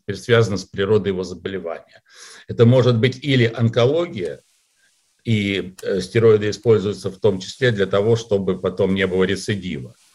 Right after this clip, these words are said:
Вот. А, и это может быть несколько видов онкологии, включая то, который, как я понимаю, написали, щитовидной железы.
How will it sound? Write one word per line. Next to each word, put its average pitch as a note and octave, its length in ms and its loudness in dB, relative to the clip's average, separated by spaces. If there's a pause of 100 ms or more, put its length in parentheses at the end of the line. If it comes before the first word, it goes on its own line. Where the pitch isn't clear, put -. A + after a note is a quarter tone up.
(480)
Вот. F#2+ 440 -2 (420)
А, F#2+ 540 -2 (260)
и A#2+ 60 2
это A#2 200 4
может A#2+ 240 4
быть A2+ 160 -4
несколько A#2 800 0
видов F#2+ 340 -4
онкологии, G#2 600 0
включая G2 500 0
то, G#2 240 0
который, F#2+ 400 -4
как F#2 220 -8
я G2 80 -4
понимаю, F#2+ 420 -4
написали, F#2+ 540 -2
щитовидной F#2+ 680 -6
железы. F#2 600 -6